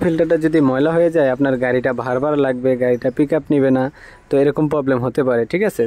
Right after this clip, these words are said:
তো সবসময় এই এয়ার ফিল্টারটা প্রতি পনেরো দিন এক সপ্তাহ পর পরে হাওয়া মারা উচিত, আর বেশি ময়লা হলে চেঞ্জ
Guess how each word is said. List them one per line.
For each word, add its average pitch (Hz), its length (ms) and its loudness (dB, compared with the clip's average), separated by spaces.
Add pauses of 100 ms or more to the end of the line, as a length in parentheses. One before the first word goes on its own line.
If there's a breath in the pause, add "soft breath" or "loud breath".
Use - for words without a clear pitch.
তো 110 80 -2 (220)
সবসময় 143 500 0
এই 143 60 4 (500 loud breath)
এয়ার 147 180 4
ফিল্টারটা 147 420 0
প্রতি 151 300 0
পনেরো 151 360 2
দিন 147 100 2 (140)
এক 127 140 -2
সপ্তাহ 131 340 -2
পর 143 180 0
পরে 160 180 0 (400 loud breath)
হাওয়া 135 260 -2
মারা 160 260 0
উচিত, 196 200 -2 (120)
আর 131 60 0 (100)
বেশি 135 260 0
ময়লা 139 220 2
হলে 185 160 0 (100)
চেঞ্জ 147 160 0